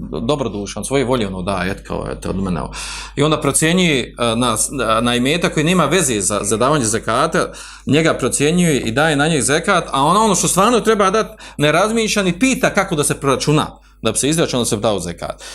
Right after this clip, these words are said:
I naravno, tu ima ti pro-, promašaja i smiješnih stvari i žalosni, koji stvari govori o džehli,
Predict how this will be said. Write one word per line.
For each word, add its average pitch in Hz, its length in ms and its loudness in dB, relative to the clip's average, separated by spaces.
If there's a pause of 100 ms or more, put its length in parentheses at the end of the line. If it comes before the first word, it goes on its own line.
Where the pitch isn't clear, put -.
(140)
I - 40 -2
naravno, 165 260 4
tu 180 180 2
ima 160 240 2
ti 120 420 -2
pro-, 123 240 -2
promašaja 101 800 -2
i 98 200 -2
smiješnih 120 480 0
stvari 110 440 0
i 98 100 -2
žalosni, 131 600 2 (480)
koji 127 180 2
stvari 156 260 2
govori 170 260 4
o 160 240 4
džehli, 143 420 0